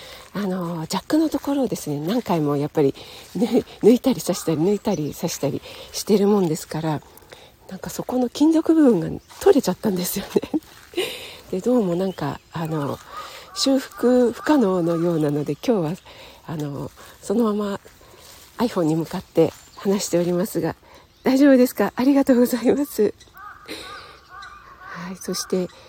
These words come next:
今ですね、とっても周りが静かなんですね。あの、鳥の鳴き声と、あともう誰も、周りに誰もいないので、なんか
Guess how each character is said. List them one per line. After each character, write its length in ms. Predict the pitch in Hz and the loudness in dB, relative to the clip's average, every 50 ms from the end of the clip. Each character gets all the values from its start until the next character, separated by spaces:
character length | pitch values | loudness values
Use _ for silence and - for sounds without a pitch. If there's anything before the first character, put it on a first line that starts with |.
| - _ _ - | -20 _ _ -8
今 340 | 202 220 214 196 185 175 175 | -6 -4 -2 -2 -2 -4 -4
で 140 | - 175 180 | -6 -8 -8
す 160 | - - 175 | -8 -8 -8
ね、 80 | 165 | -8
と 160 | - - - 175 | -8 -10 -12 -14
っ 40 | |
て 180 | - _ - 269 | -8 _ 2 2
も 160 | 240 240 240 | 4 4 2
周 320 | 214 - 175 208 208 226 220 | 0 -2 -2 -4 -4 -2 0
り 100 | 240 214 | 0 -2
が 240 | - 226 214 196 - - - - - - - - - | 0 -2 -4 -4 -8 -12 -18 -20 -20 -20 -20 -20 -12
静 280 | - - 339 311 240 - | 2 4 4 6 6 2
か 160 | - 185 160 | -2 -6 -6
な 80 | 170 175 | -6 -4
ん 120 | - 147 | -2 -2
で 80 | 143 151 | -2 -2
す 140 | - - | -4 -6
ね。 200 | 185 - 180 196 - - - - - - - - - - | -6 -4 -4 -6 -6 -10 -18 -20 -20 -20 -20 -20 -18 -14
あ 120 | - 165 160 | -12 -10 -8
の、 220 | 151 151 151 - - - - - - - - - - | -8 -8 -10 -12 -14 -20 -20 -20 -20 -20 -20 -20 -18
鳥 680 | - 185 190 190 185 214 226 240 226 220 220 220 220 | -16 -12 -10 -6 -4 -4 -2 0 0 0 0 0 0
の 260 | 214 214 208 208 208 - - | 0 0 0 0 0 -2 -4
鳴 60 | 180 - | -6 -4
き 140 | - 214 190 | -4 -2 0
声 160 | 208 208 196 | 0 -2 -2
と、 80 | - 180 | -2 -6
あ 60 | 185 | -6
と 100 | - 147 | -4 -4
も 240 | 160 160 156 156 143 | -4 -4 -4 -6 -6
う 80 | - - | -10 -10
誰 240 | - 160 156 196 220 | -10 -8 -4 -2 0
も、 260 | 220 220 214 214 202 - _ - - - - - - _ _ | 0 2 2 0 0 -2 _ -14 -20 -20 -20 -20 -20 _ _
周 200 | - 170 202 247 | -8 -4 -2 0
り 100 | 247 247 | 0 2
に 180 | 240 233 233 214 | 2 2 0 0
誰 220 | - - 180 - - - - | -2 -6 -10 -10 -12 -10 -8
も 100 | 180 - - 202 - - - | -8 -8 -8 -10 -12 -6 -4
い 80 | - 180 | -2 0
な 140 | 170 185 | 0 0
い 180 | 208 - 170 156 | 0 -2 -2 -2
の 220 | 147 151 151 147 | -2 -2 -2 -4
で、 180 | - - - - - - - - - - - - - - - - - - - - - - | -4 -6 -8 -8 -8 -12 -20 -14 -12 -12 -12 -12 -14 -16 -18 -18 -20 -20 -20 -18 -16 -16
な 60 | 185 | -16
ん 20 | |
か 220 | - - 175 160 | -12 -10 -12 -12